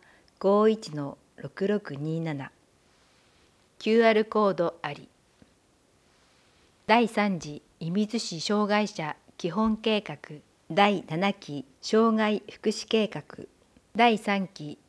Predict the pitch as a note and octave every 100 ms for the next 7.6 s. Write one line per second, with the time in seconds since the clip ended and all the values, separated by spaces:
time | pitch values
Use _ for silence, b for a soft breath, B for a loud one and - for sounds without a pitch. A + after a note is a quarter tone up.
0 | _ - A3 A3+ A3+ A3+ F#3+ - D#3 -
1 | - - A3 - - A3+ A3 D#3 - D3+
2 | - - _ - F#3 - E3+ - - -
3 | F3+ E3+ _ b b b b _ _ _
4 | _ _ _ _ _ _ _ _ _ -
5 | G3 F#3+ A3+ A#3 A3+ G3+ D#3+ C#3+ - _
6 | _ _ _ b b b - - A#3+ A#3
7 | A3+ A#3 G#3+ E3 D#3 D#3